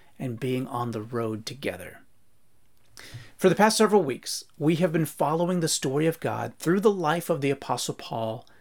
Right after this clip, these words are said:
in the book of Acts. And Paul has preached sermons and shared Jesus with people. He's made disciples and raised up leaders.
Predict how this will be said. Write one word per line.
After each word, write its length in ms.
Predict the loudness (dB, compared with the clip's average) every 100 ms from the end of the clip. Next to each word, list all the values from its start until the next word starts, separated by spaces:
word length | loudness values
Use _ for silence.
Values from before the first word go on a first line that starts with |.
| -16 -8
in 140 | -6
the 80 | -2
book 200 | -4 -2
of 80 | -2
Acts. 520 | -2 -6 -12 -14 -14 -20 -20 -20 -16 -12 -4
And 100 | 0
Paul 240 | 4 4
has 140 | 4 -2
preached 320 | 0 0 2
sermons 580 | 2 4 4 0 -4 -4
and 200 | -2 0
shared 380 | 2 0 0 -2
Jesus 420 | 0 0 0 -2
with 160 | -6
people. 360 | -6 -8 -8 -6
He's 280 | -2 -2 -2 -10 -8
made 340 | 0 2 2 0
disciples 720 | 0 2 0 0 -2 -2 -2
and 200 | -4 0
raised 340 | 2 2 0
up 180 | -4 -4
leaders. 600 | -2 -2 -2 -6 -10 -14